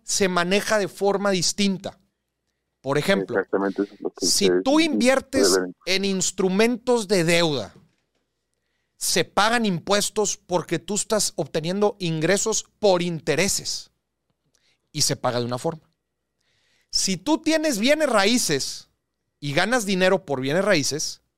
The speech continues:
Speaker 1: se manejan los impuestos de otra forma. Si tú tienes un negocio y pagas impuestos, se maneja de, de, de otra forma. Si tú inviertes en bolsa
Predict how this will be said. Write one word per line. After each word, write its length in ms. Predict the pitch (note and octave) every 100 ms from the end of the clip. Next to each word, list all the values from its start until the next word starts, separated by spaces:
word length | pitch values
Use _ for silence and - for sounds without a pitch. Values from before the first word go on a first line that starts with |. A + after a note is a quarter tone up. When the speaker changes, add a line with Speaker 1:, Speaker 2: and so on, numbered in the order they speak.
| _ _ _ _ _
Speaker 1:
se 300 | - - E3+ D#3
manejan 540 | D#3 D3 D#3 - F3+
los 180 | F3 D#3
impuestos 600 | B2+ B2 A2+ - C3 -
de 200 | - A2
otra 260 | G2+ F#2+ G#2+
forma. 360 | C#3+ C#3+ B2 _ _ _ _ _ _ _ _ _
Si 320 | - - F#3+ F#3
tú 240 | D4 D#4+
tienes 420 | D#4+ C#4 C#4 B3
un 240 | - D#3+ E3
negocio 600 | G#3 A#3 A#3 - C#3 G3 _ _ _ _ _ _ _
y 120 | A2+
pagas 340 | - A2+ D3+ G3+
impuestos, 460 | F3+ D3+ - - -
se 160 | C#3
maneja 400 | C3 A#2+ C3 D#3
de, 160 | C#3 A#2 _ _ _ _ _ _
de, 240 | _ B2 A2+ -
de 180 | B2+ A#2+
otra 240 | G2+ - A#2
forma. 280 | D#3 D#3 _ _ _ _ -
Si 240 | - F3+
tú 380 | E3 B3 C#4+ - -
inviertes 500 | F#3 A3 A#3 B3+ -
en 160 | G3+
bolsa 480 | G3 A3+ G3 E3 F3+